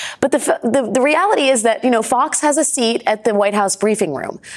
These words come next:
Fox is still seen by much of the country as a mainstream news outlet. It is on in airports. It is on in sports bars. It is on in hotels. And that is very different than One America News Network and its other related spin-offs. That's very different from even the Alex Jones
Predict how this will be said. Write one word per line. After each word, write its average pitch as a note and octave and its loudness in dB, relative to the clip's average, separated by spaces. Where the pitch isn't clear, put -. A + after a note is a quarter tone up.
Fox B3+ 0
is C#4+ 2
still C#4 2
seen A3+ 0
by F3 0
much F3 2
of A3 0
the G3+ 2
country G#3+ 2
as E3+ 0
a D#3+ 0
mainstream F#3+ 2
news F#3+ 2
outlet. G#3 0
It F3+ 2
is F3+ 0
on F3+ 0
in D#3+ -2
airports. D4 0
It F3+ 0
is E3+ 2
on E3 0
in D3 -2
sports C4 0
bars. C#4+ 0
It F#3+ 2
is F3+ 2
on F3 0
in E3+ -2
hotels. F3 -2
And G3 0
that A#3+ 4
is C4 0
very C#4 4
different A3+ 0
than E3+ 2
One F3 2
America D#3+ 0
News D#3 0
Network - -2
and D#3 0
its - 0
other D#3+ 2
related D3 2
spin-offs. G2+ -4
That's F3+ -2
very A3 2
different A#3+ 0
from G#3+ 0
even B3 4
the A#3+ 4
Alex G#3 0
Jones F#3+ 2